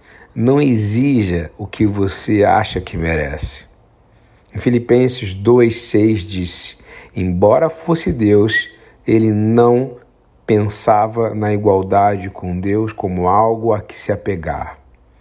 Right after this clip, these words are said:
Você sabe como é contracultural abrir mão do seu direito de algo? Sim, você tem direitos,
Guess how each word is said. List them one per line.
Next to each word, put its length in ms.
Você 180
sabe 280
como 300
é 20
contracultural 1400
abrir 260
mão 320
do 80
seu 260
direito 460
de 140
algo? 440
Sim, 440
você 220
tem 220
direitos, 640